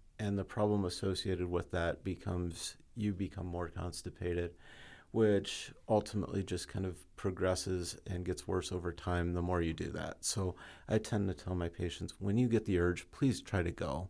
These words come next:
Don't linger on the toilet when you do. Go spend five, ten minutes there. If you don't, that's fine, but I want you to try to go when you do get that urge."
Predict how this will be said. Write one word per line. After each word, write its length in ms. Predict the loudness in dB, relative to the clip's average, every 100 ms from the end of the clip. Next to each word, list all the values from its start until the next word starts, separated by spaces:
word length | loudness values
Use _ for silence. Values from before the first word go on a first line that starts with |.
| 2
Don't 240 | 4 4
linger 500 | 4 6 8 6 4 -2 -2
on 180 | 0
the 100 | 0
toilet 380 | 0 0 2 2
when 140 | 0 -2
you 100 | 2
do. 420 | 4 6 4 2 -6 -18 -18 -18 -18 -18 -6
Go 120 | -6
spend 300 | 0 2 2
five, 240 | 2 0
ten 220 | 0 0 2
minutes 320 | 4 2 2
there. 420 | 6 6 4 0 -12 -20 -20 -20 -20 -10 -4
If 200 | -4 -2
you 100 | 0
don't, 380 | 2 4 2 -2 -16 -20 -4
that's 200 | -4 -2
fine, 540 | 4 6 8 6 2 -4 -16 -20 0
but 380 | 4 6 4 0 -10 -20 -16 -2
I 100 | 2
want 260 | 2 0
you 60 | 0
to 60 | -2
try 240 | 2 2
to 80 | 2
go 180 | 2 0
when 200 | 0 -2
you 80 | -2
do 160 | -4
get 220 | -6 -8
that 140 | -10 -12
urge." 340 | -12 -12 -16